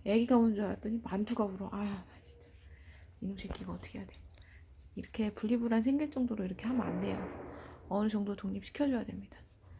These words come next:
하루 종일 붙어있을 수는 없기 때문에. 어, 왜,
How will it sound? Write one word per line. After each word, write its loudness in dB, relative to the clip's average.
하루 -4
종일 4
붙어있을 0
수는 -4
없기 -14
때문에. -2
어, 0
왜, 2